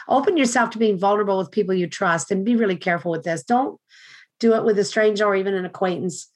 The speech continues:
because until you heal the core of yourself, you must catch yourself in the moment and become aware of your emotionally driven impulse, okay, the way you're acting energetically. At the moment you notice it coming up, set up a boundary for yourself by holding yourself responsible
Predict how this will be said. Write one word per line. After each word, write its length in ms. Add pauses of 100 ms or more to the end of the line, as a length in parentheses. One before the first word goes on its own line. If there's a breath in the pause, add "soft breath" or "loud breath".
(580 loud breath)
because 240
until 300
you 140
heal 260
the 100
core 420
of 120
yourself, 340
you 100
must 220
catch 300
yourself 360
in 80
the 80
moment 400 (380 loud breath)
and 100
become 300
aware 320
of 100
your 120
emotionally 640
driven 280
impulse, 560 (1000 soft breath)
okay, 260
the 100
way 120
you're 160
acting 520 (160)
energetically. 720 (640 loud breath)
At 280
the 60
moment 300
you 100
notice 440
it 120
coming 240
up, 340 (320)
set 240
up 120
a 40
boundary 360
for 100
yourself 460
by 160
holding 460
yourself 420
responsible 800